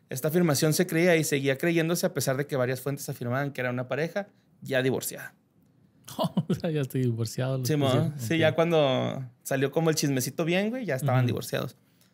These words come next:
Speaker 1: Más tarde, en dos mil uno, surgió la
Speaker 2: Ah, o sea,
Speaker 1: prueba
Speaker 2: ¿sí, sí se divorciaron?
Speaker 1: Sí, sí están divorciados ya.
Speaker 2: No mames.
Speaker 1: Ujú. En dos mil uno surgió la prueba de su matrimonio, sin embargo, la pareja con-, continuó insistiendo públicamente que eran hermano y hermana. Así como que, "No,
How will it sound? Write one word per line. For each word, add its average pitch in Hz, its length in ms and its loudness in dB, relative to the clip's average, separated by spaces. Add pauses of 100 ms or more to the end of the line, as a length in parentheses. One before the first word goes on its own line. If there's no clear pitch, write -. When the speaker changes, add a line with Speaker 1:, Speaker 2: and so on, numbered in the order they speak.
(260)
Speaker 1:
Más 156 200 0
tarde, 175 180 6
en 185 80 6
dos 165 120 4
mil 180 180 6
uno, 196 340 2
surgió 147 300 2
la 151 80 6
Speaker 2:
Ah, 156 40 8
o - 20 8
sea, 165 120 6
Speaker 1:
prueba 165 80 8
Speaker 2:
¿sí, 170 100 12
sí 160 240 4
se 185 100 6
divorciaron? 185 500 6 (260)
Speaker 1:
Sí, 233 220 -2
sí 208 60 -4
están 208 180 -4
divorciados 202 440 -2
ya. 202 220 -4
Speaker 2:
No 151 100 0
mames. 185 1000 2
Speaker 1:
Ujú. - 0 - (600)
En 160 80 -4
dos 170 100 2
mil 202 140 6
uno 233 240 6
surgió 175 240 2
la 175 100 4
prueba 185 240 6
de 185 80 6
su 175 140 0
matrimonio, 165 420 0
sin 175 160 0
embargo, 143 300 2
la 151 120 0
pareja 151 400 0
con-, 139 200 -4
continuó 143 420 -4
insistiendo 160 500 0
públicamente 165 640 -2
que 143 120 -8
eran 143 260 -4
hermano 156 460 0
y 156 80 0
hermana. - 400 -8
Así 143 120 -20
como - 140 -20
que, - 100 -18
"No, 156 100 -10